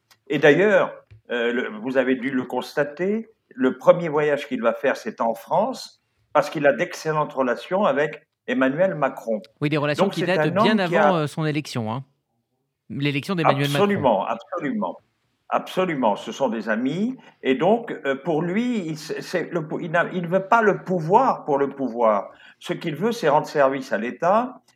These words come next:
Speaker 1: Et c'est pour ça qu'il a cédé sa place de Premier ministre. Et que là où il va être Premier ministre, il va garder les affaires étrangères, toujours. Parce qu'en fait, c'est, c'est ce qu'il voulait depuis longtemps.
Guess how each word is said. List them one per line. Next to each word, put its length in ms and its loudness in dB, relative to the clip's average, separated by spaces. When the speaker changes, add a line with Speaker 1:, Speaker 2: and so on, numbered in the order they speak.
Speaker 1:
Et 60 0
c'est 160 0
pour 160 0
ça 140 2
qu'il 200 -4
a 40 2
cédé 280 -4
sa 160 -2
place 320 0
de 80 -2
Premier 440 0
ministre. 680 -4
Et 320 8
que 120 0
là 500 6
où 120 -2
il 120 -4
va 120 4
être 140 -4
Premier 280 -2
ministre, 340 -4
il 60 -2
va 140 2
garder 840 0
les 200 4
affaires 360 0
étrangères, 640 -2
toujours. 560 -6
Parce 160 2
qu'en 200 6
fait, 220 -2
c'est, 360 -2
c'est 180 -2
ce 140 -4
qu'il 280 -4
voulait 300 0
depuis 280 -2
longtemps. 580 2